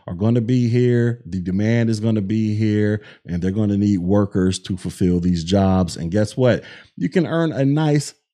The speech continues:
pretty nice living doing this, especially as you get more and more specialized and you get your, you know, your matching certs and your experience and all that great, wonderful stuff. You can really go out there and do something in the I T world.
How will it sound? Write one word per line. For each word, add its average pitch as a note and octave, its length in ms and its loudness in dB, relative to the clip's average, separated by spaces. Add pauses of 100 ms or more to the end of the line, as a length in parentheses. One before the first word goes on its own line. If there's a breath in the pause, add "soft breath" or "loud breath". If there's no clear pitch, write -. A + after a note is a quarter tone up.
(160)
pretty F3+ 220 -2
nice D#3+ 300 0
living D3 340 0
doing C#3+ 240 2
this, F#2 140 -4
especially B2+ 500 -4
as A2+ 100 -2
you A#2 120 -2
get G#2 320 2 (280 loud breath)
more G#2+ 420 0
and G#2+ 100 0
more G#2+ 180 2
specialized G2+ 1040 -2
and F2 100 -4
you F#2+ 100 -6
get G2 220 -8
your, F2 120 -2
you G#2 120 -2
know, F#2 60 0
your E2 160 -2
matching G2 420 2
certs G2 460 0
and F#2 80 2
your F2+ 160 2
experience G2+ 500 0
and F2+ 100 -2
all F2+ 120 0
that F#2+ 180 2
great, E2 200 -2
wonderful D#2+ 340 -6
stuff. D#2+ 460 -4 (340 loud breath)
You B2+ 80 2
can B2 180 -2
really B2 200 0
go A2+ 160 0
out A2 180 0
there G#2+ 160 2
and F#2+ 160 0
do G#2 160 0
something F#2 400 -4
in F2 80 0
the E2 100 -4
I E2 220 -4
T E2+ 260 -6
world. D#2 460 -6